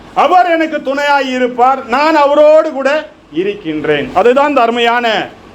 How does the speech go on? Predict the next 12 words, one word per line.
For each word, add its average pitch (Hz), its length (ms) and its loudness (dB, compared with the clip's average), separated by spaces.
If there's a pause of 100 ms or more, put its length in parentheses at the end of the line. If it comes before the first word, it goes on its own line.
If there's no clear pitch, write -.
(120)
லூக்கா 277 340 0
எழுதின 226 420 0
நற்செய்தி 226 360 0
நூலில் 208 400 2
இயேசுவானவர் 240 640 0
சொல்வதை 226 720 0 (320)
அருமையான 247 680 0 (180)
லூக்கா 254 320 0
நற்செய்தியாளர் 220 840 0
எழுதுகின்றார். 180 840 2 (420)
"என்னோடு 311 760 4
இராதவன் 254 880 0